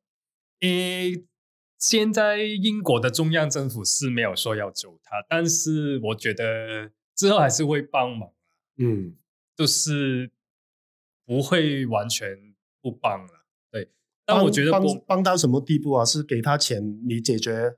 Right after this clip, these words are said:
Speaker 2: 好像，
Speaker 1: 诶。
Speaker 2: 好像成功一样，你，你生意是失败了啊，阿仔，没关系，我买起来这样子吗？<laughs>
Speaker 1: 我不知道他，他现在还没讲啊，但因为他，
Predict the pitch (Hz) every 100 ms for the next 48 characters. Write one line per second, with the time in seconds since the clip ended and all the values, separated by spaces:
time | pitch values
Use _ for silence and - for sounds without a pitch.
0 | _ 120 117 147 143 147 _ _ _ _
1 | _ - 123 131 120 170 165 165 143 139
2 | 151 151 151 147 131 127 127 135 135 139
3 | 185 185 175 180 180 180 175 165 156 143
4 | 131 131 143 - 135 127 151 151 _ _
5 | 131 147 190 180 185 143 143 143 160 117
6 | 123 156 139 151 120 123 117 - - 508
7 | - - 381 339 139 165 226 226 226 214
8 | 185 - 196 196 185 185 147 139 127 123
9 | 92 87 - - 147 156 165 165 165 160
10 | 160 160 156